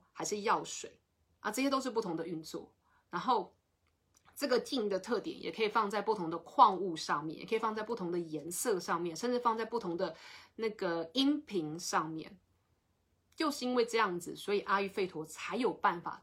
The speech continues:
跟这些不同的疗法来相结合。OK，所以我们说阿育吠陀它可以讲得很深，它也可以很浅显易懂。所以不要，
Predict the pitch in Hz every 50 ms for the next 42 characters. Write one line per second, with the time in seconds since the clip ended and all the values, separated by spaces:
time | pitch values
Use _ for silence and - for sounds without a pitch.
0 | _ _ - 208 190 190 196 - 202 190 190 185 - 180 180 - 226 208 - 175
1 | 160 170 165 151 147 147 156 151 - 165 - - 214 160 156 156 - - 156 170
2 | 160 - - - - - - - _ - - _ _ _ _ _ _ _ _ _
3 | _ _ _ _ _ _ _ _ _ _ _ _ - 156 156 - - - - _
4 | _ - - - - - _ - - 359 359 247 220 - 285 277 - - 247 294
5 | 285 277 - 285 226 - 190 170 175 - - 330 330 - 247 233 202 180 170 170
6 | 156 151 - - - 180 165 165 175 185 180 _ _ _ _ _ _ _ _ _
7 | _ _ _ _ _ _ _ _ _ _ _ _ - - 311 339 277 - 214 208
8 | 208 208 156 160 151 - 170 180 180 - 147 - 175 156 - - - - - _
9 | _ _ _ _ _ _ _ _ _ _ _ _ _ _ _ _ _ _ _ _
10 | _ _ - - - 277 320 311 233 - - _ _ _ _ _ _ _ _ _
11 | _ _ _ _ _ _ _ _ - _ _ _ 175 208 269 320 311